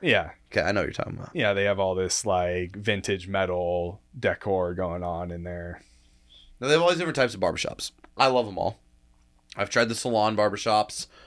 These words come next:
Speaker 2: And to me, a salon barbershop means they wash your hair before or after.
Speaker 1: Yeah.
Speaker 2: That's, like, the salon barbershop. You've got, like, the stereotypical Asian barbershop that I used to go to when I was a kid where you kinda, like, pull a ticket.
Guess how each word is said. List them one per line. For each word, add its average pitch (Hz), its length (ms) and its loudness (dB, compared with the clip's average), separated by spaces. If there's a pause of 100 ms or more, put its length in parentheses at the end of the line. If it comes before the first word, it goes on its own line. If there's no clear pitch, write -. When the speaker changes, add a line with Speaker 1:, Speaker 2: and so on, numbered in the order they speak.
(240)
Speaker 2:
And 113 320 -2
to - 80 -6
me, 156 140 6
a 156 60 6
salon 147 360 2
barbershop 139 400 2
means 120 220 -2
they 110 140 4
wash 110 360 2
your 107 100 0
hair 98 160 4
before 87 320 0
or - 20 -2
after. - 360 -8
Speaker 1:
Yeah. 98 280 2 (200)
Speaker 2:
That's, - 200 0
like, 110 160 2
the 98 80 -4
salon 87 340 0
barbershop. 82 580 2 (640)
You've 104 240 -4
got, 104 400 2
like, 98 240 2
the - 80 -4
stereotypical 104 1120 2 (160)
Asian 104 320 2
barbershop 98 540 2
that 95 100 0
I 98 40 4
used 95 180 -2
to 104 60 -2
go 95 140 2
to 92 60 4
when 92 100 2
I 92 40 2
was 85 100 -2
a 85 40 -14
kid 95 280 0
where 90 80 0
you 87 80 -4
kinda, 98 180 0
like, - 220 -6
pull 110 180 4
a 101 40 -10
ticket. - 440 0